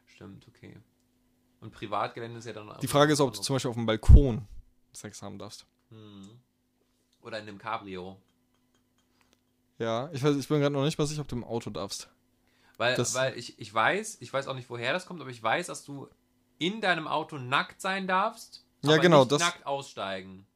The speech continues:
Speaker 2: Ja,
Speaker 1: darfst.
Speaker 2: genau, das weiß ich. Aber ich
Speaker 1: Das, das, das müsste man
Speaker 2: Ja,
Speaker 1: mal
Speaker 2: ich, ich find's raus bis nächste
Speaker 1: das
Speaker 2: Woche.
Speaker 1: müsste man mal alles prüfen. Das, das wäre sehr
Speaker 2: Ja,
Speaker 1: interessant.
Speaker 2: scheiße, dass wir wieder irgendwas anteasern. Jetzt haben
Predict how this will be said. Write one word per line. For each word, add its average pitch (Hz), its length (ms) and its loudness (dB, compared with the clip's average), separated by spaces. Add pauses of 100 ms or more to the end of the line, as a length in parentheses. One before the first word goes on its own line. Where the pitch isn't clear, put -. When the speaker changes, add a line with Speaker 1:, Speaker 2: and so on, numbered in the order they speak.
Speaker 2:
Ja, 107 100 -6
Speaker 1:
darfst. 139 320 0
Speaker 2:
genau, 143 240 0
das 131 240 -6
weiß 120 220 -2
ich. - 260 -16
Aber 117 180 -8
ich 117 80 -10 (2250)
Speaker 1:
Das, - 280 -8
das, 170 280 -10
das 160 180 -12
müsste 170 260 -14
man 156 120 -6
Speaker 2:
Ja, 120 140 2
Speaker 1:
mal 170 100 -4
Speaker 2:
ich, - 180 2
ich 165 120 2
find's 180 220 4
raus 160 180 4
bis 147 140 -2
nächste 123 220 -4
Speaker 1:
das 120 100 -4
Speaker 2:
Woche. 170 80 -6
Speaker 1:
müsste 190 180 -8
man 175 100 -6
mal 170 100 0
alles 160 240 -4
prüfen. 139 300 -10
Das, 113 180 -12
das 127 140 -20
wäre 160 140 -6
sehr 165 160 -6
Speaker 2:
Ja, 160 40 -2
Speaker 1:
interessant. 117 460 -4
Speaker 2:
scheiße, 160 240 6
dass 139 100 4
wir 139 80 4
wieder 127 140 4
irgendwas 131 300 2
anteasern. 117 420 -2
Jetzt 110 120 -6
haben 127 80 0